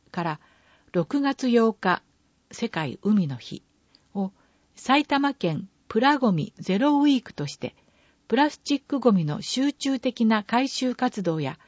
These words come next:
プラスチックゴミ問題を考える期間としています。プラスチックゴミを拾うなど、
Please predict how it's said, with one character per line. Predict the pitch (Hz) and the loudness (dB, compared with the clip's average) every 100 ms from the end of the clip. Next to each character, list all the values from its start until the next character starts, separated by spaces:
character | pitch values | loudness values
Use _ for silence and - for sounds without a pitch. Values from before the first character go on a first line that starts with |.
| _ _ _ _ - | _ _ _ _ -4
プ | 202 | 0
ラ | 269 302 | 2 0
ス | - | -4
チ | 277 | -4
ッ | 262 | -2
ク | - 240 | -4 2
ゴ | 254 | 4
ミ | 269 | 4
問 | 269 285 269 | 2 2 2
題 | 214 175 160 | 2 2 0
を | |
考 | 156 202 240 247 247 | -4 -2 0 2 2
え | |
る | 175 | 0
期 | 170 - | -4 -6
間 | 226 196 | -2 -2
と | - 147 | -2 -8
し | |
て | - | -6
い | 143 123 | -6 -6
ま | 143 | -10
す。 | - _ _ _ _ _ _ _ _ _ _ _ _ _ _ _ | -14 _ _ _ _ _ _ _ _ _ _ _ _ _ _ _
プ | 202 | 0
ラ | 285 | 0
ス | 311 | 0
チ | - 311 | -2 -2
ッ | 294 | -2
ク | 302 | -2
ゴ | 254 226 | 2 4
ミ | 180 | 4
を | 151 | 0
拾 | - 185 | 0 0
う | 220 214 | 2 0
な | 160 | -2
ど、 | 139 - | -6 -10